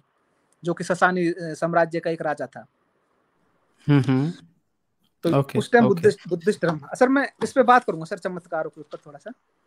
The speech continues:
Speaker 2: हाँ, हाँ। अच्छा, इस, इनका थोड़ा पढ़ ले, वरुण जी कुछ यहाँ पे कह रहे हैं।
Speaker 1: ओके,
Speaker 2: ये
Speaker 1: ओके।
Speaker 2: लिखते हैं, "कपोड़ीबाज का दिमाग ऐसे काम करता है कि संस्कृत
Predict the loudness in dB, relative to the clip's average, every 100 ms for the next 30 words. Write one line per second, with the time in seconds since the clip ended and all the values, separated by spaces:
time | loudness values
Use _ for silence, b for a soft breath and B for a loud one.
0 | _ _ -20 b b b _ -16 4 6
1 | 6 4 2 2 0 -12 -6 -4 0 0
2 | 0 -2 0 2 2 2 4 2 4 2
3 | 2 4 6 6 4 2 2 2 -2 -2
4 | 0 0 -2 2 2 2 0 -2 -4 _
5 | -8 -8 -4 2 2 2 2 2 4 2
6 | 4 4 6 4 2 0 0 2 2 2
7 | 4 2 2 -2 0 0 2 0 2 2
8 | 4 2 0 -2 0 -4 -2 -2 -2